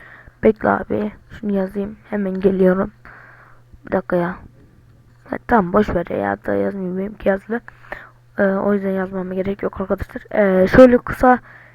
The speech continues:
şey, hatta şuradan şey nasıl yap-, yapıldığını falan göstereceğim. Şöyle basak. Hatta buna böyle değil. Ee, nasıldı ya?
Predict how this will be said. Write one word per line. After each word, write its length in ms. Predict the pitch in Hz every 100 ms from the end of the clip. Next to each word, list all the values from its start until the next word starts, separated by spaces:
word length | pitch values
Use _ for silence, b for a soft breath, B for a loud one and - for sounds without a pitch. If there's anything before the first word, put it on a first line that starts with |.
| B _
şey, 460 | - 233 220 226 - _ _ _
hatta 380 | - 220 240 220
şuradan 280 | - 214 220
şey 360 | - 226 214
nasıl 280 | 214 208 226
yap-, 340 | 208 208 - 226
yapıldığını 480 | 202 - 208 202
falan 240 | 202 202 202
göstereceğim. 480 | 196 - 202 214 220 B B B B B - - -
Şöyle 240 | 220 208
basak. 320 | 208 - 208 - -
Hatta 380 | - - - 220 -
buna 260 | 208 202
böyle 300 | 208 208 196
değil. 340 | 196 202 208 - - B B B B B _ -
Ee, 380 | 196 190 185 208 - _ _ _ _ _ _ _ B B B B B B B -
nasıldı 360 | 214 - 190 285
ya? 200 | 294